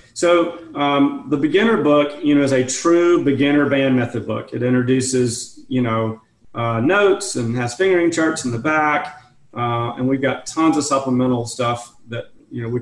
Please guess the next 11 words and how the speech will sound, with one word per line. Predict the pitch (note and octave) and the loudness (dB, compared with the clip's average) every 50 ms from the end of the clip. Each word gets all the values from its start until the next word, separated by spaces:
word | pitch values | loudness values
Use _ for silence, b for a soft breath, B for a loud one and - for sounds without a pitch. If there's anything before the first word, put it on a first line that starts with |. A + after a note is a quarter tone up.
| - - | -6 -6
you | B2 B2 | -4 -4
and | B2 A#2 | -2 -2
I | A#2 B2 | -4 -6
can | - A#2 A2+ | -6 -8 -8
look | A#2 A#2+ - A#2+ | -8 -8 -6 -6
at | A#2 - | -6 -6
in | - A2+ | -8 -8
just | A2 A#2 A2+ - | -8 -10 -8 -6
a | A2+ | -6
minute. | A2+ A#2+ B2 A#2 A2+ A#2 - - - - - - - - - - - | -4 -4 -4 -4 -6 -6 -8 -14 -20 -20 -20 -20 -20 -20 -20 -12 -6
Um, | B2+ B2+ B2 B2 B2 A#2+ A#2+ A#2+ A#2 A2+ | -4 -2 -2 -2 -2 -2 -4 -4 -4 -8